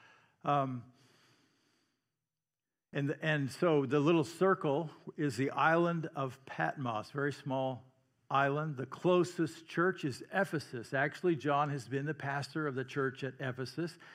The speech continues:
and then Timothy became the pastor, and he's probably the pastor right then. And then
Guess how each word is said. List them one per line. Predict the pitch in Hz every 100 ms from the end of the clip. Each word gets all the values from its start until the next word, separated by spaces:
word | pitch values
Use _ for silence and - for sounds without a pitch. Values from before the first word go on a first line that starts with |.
| -
and | 143 123
then | 147 151
Timothy | - 202 202 165 - 120
became | 120 - 127
the | 123
pastor, | 120 131 123 -
and | 165
he's | 127 160
probably | - - 151 165 139 143
the | 135
pastor | 135 120 123 - 147 - - - _
right | 139 131 127
then. | 175 170 139 107 - _ _ - - _ _
And | 139
then | 156 196